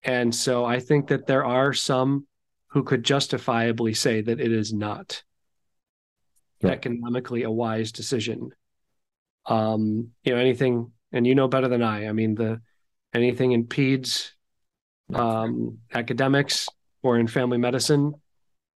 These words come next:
Speaker 1: that's, that's gonna be, that's gonna have that inclination. Um, it's still above average by far.
Speaker 2: Right.
Speaker 1: But, like, when I,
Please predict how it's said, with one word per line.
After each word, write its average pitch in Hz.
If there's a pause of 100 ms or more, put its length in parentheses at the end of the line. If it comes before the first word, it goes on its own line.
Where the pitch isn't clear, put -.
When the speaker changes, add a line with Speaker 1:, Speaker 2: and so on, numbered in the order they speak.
(140)
Speaker 1:
that's, 120
that's 127
gonna 131
be, 120
that's 120
gonna 123
have 123
that 117
inclination. 127 (540)
Um, 120
it's -
still 143
above 131
average 117
by 117
far. 113 (240)
Speaker 2:
Right. - (140)
Speaker 1:
But, 147
like, 135
when 143
I, 135